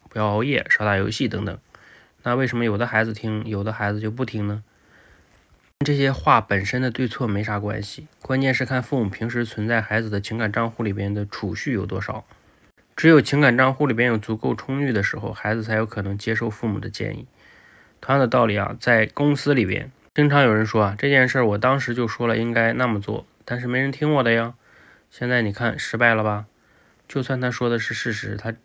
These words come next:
但是真相仍然是这个人存在同事情感账户里的储蓄太少了，所以才没人听他的。这也和事情本身的是非对错没啥关系。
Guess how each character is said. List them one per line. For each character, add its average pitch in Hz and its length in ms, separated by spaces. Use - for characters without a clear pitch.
但 123 180
是 117 140
真 131 220
相 123 260
仍 107 80
然 110 180
是 104 300
这 135 100
个 120 120
人 104 180
存 110 340
在 120 300
同 117 220
事 139 180
情 120 200
感 110 120
账 117 160
户 117 120
里 107 80
的 101 100
储 - 240
蓄 - 180
太 117 140
少 - 200
了， - 280
所 120 220
以 110 80
才 110 180
没 107 400
人 110 340
听 107 240
他 101 180
的。 - 160
这 147 240
也 110 220
和 107 200
事 143 220
情 113 240
本 101 160
身 113 260
的 110 120
是 - 180
非 113 140
对 110 120
错 107 160
没 98 140
啥 104 160
关 101 240
系。 - 140